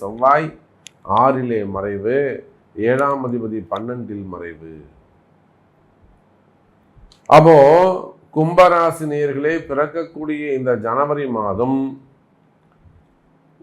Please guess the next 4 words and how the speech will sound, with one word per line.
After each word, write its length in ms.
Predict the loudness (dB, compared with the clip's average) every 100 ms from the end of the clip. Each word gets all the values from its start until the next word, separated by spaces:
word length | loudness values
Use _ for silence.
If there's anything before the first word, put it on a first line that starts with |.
| 6
உங்களுடைய 400 | 8 8 6 2 -2 -2 2
ஏனைய 380 | 2 0 -2 -6 -8 -10
கஷ்டங்கள், 580 | -12 -4 -2 -2 -4 -6 _ _ _ -20 -20 _ _ _ _ _ _ _ _ _ _ 4 8
ஒவ்வொருத்தருக்கும் 1120 | 8 8 2 2 0 -2 -2 -2 -4 -4 -2